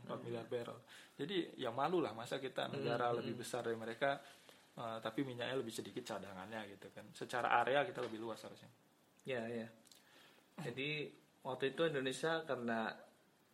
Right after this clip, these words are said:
Speaker 2: jadi pengekspor minyak ya, jadi ikut di organisasi opec.
Speaker 1: Betul.
Speaker 2: Terus, tapi keluar lagi, keluar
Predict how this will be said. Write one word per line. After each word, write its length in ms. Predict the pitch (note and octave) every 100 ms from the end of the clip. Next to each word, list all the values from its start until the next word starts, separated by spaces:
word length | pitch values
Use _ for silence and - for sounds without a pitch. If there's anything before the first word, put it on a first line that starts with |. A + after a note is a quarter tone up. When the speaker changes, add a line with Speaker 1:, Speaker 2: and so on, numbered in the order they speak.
| _
Speaker 2:
jadi 300 | C3 B2 A#2+
pengekspor 560 | A#2+ B2 B2 A#2+ - B2
minyak 320 | C3+ E3 D#3+
ya, 160 | - E3 - - -
jadi 440 | A2+ B2+ C3+ C3+ - - - - - -
ikut 300 | B2 C3+ A#2
di 220 | B2 B2+
organisasi 680 | B2+ B2+ A#2+ B2 C3 A#2+ C3
opec. 320 | A#2 - D3+ - -
Speaker 1:
Betul. 640 | A#2+ - A#2+ A2+ A2 G#2+ B2 -
Speaker 2:
Terus, 560 | - B2+ B2 - - - - - -
tapi 580 | A#2 - C#3 C#3+ C#3+ - - - -
keluar 300 | - B2+ C#3+
lagi, 360 | D3 D#3 C#3+ A#2
keluar 420 | A#2+ B2 C3+ C#3